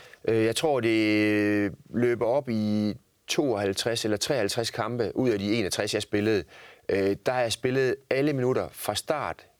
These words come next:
til slut, øh, og alle kampe. Og den vil jeg næsten garantere hundrede procent sikker for, at den bliver aldrig nogensinde slået. Altså, det er, det er, du skal være meget, meget heldig. Du skal være, øh,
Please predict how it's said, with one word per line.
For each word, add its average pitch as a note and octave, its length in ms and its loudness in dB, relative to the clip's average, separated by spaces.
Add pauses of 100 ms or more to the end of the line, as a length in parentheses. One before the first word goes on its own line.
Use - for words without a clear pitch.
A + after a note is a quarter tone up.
(120)
til A#2+ 120 -2
slut, - 380 -2 (480)
øh, G2 280 0
og G#2+ 160 0
alle A#2+ 200 0
kampe. G2+ 440 -2 (540)
Og G2+ 80 -2 (560)
den C#3 200 -2
vil G#2 80 0
jeg A2 120 0
næsten G#2+ 500 -2 (160)
garantere A2 460 -2
hundrede B2 340 -2
procent G2+ 240 -4
sikker G#2+ 180 0
for, G#2 140 -2
at G2+ 60 2
den G#2+ 80 -2
bliver G2 140 0
aldrig A2 160 0
nogensinde G2+ 300 -2
slået. G2 320 2
Altså, F#2 120 -4
det A#2+ 180 0
er, A2 360 2
det A#2 240 0
er, A2+ 80 0 (140)
du C3 60 0
skal A#2+ 180 0
være B2+ 140 0
meget, C3+ 300 0
meget A#2 180 0
heldig. B2 420 0 (380)
Du A2+ 80 2
skal G#2 220 0
være, G2 800 2
øh, F#2 80 -2